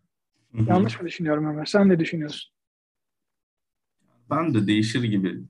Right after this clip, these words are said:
Speaker 1: geliyor ama tabii mesela bu konuda Se-, Şeyma Subaşı da avantajlı. Yani daha deneyimli olduğu için mesela hani artı bir,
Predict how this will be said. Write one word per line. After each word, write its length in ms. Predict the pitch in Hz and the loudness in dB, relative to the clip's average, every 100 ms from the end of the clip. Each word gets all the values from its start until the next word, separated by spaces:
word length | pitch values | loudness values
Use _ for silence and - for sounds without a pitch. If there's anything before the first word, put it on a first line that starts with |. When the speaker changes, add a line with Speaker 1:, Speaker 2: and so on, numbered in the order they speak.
| _ | _
Speaker 1:
geliyor 360 | - 165 156 107 | -12 -8 -6 -4
ama 320 | 185 185 185 - | -2 -2 -4 -8
tabii 280 | 113 113 113 - - | -4 -4 -4 -10 -8
mesela 380 | 98 95 98 98 | -6 -4 -2 -2
bu 100 | 113 | 0
konuda 300 | 104 101 104 | 2 2 2
Se-, 420 | 98 - - - _ | 0 -4 -14 -18 _
Şeyma 440 | - 104 104 107 | -6 0 2 2
Subaşı 460 | 101 - 101 98 95 | 0 -2 -2 -2 -2
da 300 | 101 98 - - _ _ _ _ | 0 0 -4 -16 _ _ _ _
avantajlı. 880 | - 98 110 107 104 95 - 92 - _ | -4 2 2 4 0 0 -4 -6 -8 _
Yani 200 | - 92 | -8 -4
daha 200 | 92 101 | -4 -2
deneyimli 380 | 101 107 104 107 | -2 -2 -2 0
olduğu 260 | 107 107 123 | 2 2 0
için 400 | 107 - - - | 0 -2 -10 -10
mesela 440 | - - 92 104 | -10 -10 -8 -4
hani 180 | 117 107 110 - - | -2 -2 -4 -8 -2
artı 340 | 113 117 113 | 0 2 0
bir, 280 | 117 113 | 0 -2